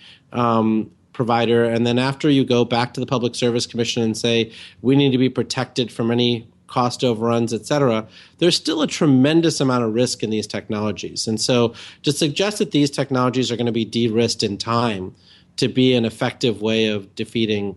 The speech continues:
climate change is crazy. So I'm all for, you know, us doing one or two or three of these projects here and there,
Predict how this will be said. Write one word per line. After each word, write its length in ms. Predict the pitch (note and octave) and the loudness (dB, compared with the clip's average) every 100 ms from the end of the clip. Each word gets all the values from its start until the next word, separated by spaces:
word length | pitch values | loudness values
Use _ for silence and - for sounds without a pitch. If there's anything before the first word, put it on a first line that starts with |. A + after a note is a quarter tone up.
| - | -8
climate 340 | A2 A2 C3 | -2 0 0
change 340 | - E3 E3 - | 0 0 -2 -2
is 180 | A2+ - | -4 -4
crazy. 640 | - G#2+ F#2 F2 F2 - _ _ _ _ | -8 -8 -6 -8 -12 -16 _ _ _ _
So 420 | - A#2+ A2 G#2+ | -2 2 4 4
I'm 240 | A2 C3 B2 | 2 0 2
all 200 | C#3+ D#3 | 2 0
for, 540 | D3+ C#3 B2+ A#2+ A2+ _ _ _ _ _ | 2 2 4 2 -2 _ _ _ _ _
you 80 | - | -4
know, 120 | A#2+ | -2
us 180 | A#2 B2 | 0 -2
doing 320 | - C3+ A2 | 0 0 2
one 240 | A2 B2 B2+ | 2 2 2
or 100 | A2+ | 0
two 320 | - C3+ B2 | -2 -2 0
or 60 | G#2+ | -2
three 260 | - A2+ | -2 0
of 60 | A#2 | 0
these 160 | A#2+ | 0
projects 480 | - A2+ A2 C3 C3 | -2 -2 0 0 0
here 140 | - C#3+ | 0 2
and 100 | D3 | 2
there, 220 | D3+ | 0